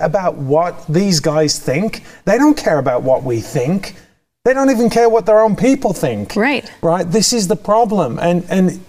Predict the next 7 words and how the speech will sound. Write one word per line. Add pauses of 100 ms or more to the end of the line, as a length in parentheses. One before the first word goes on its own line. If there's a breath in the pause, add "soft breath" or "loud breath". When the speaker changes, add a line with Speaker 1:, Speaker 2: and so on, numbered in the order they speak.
(120)
Speaker 1:
it,
like
Brett
there
was
like, (1080 loud breath)
okay,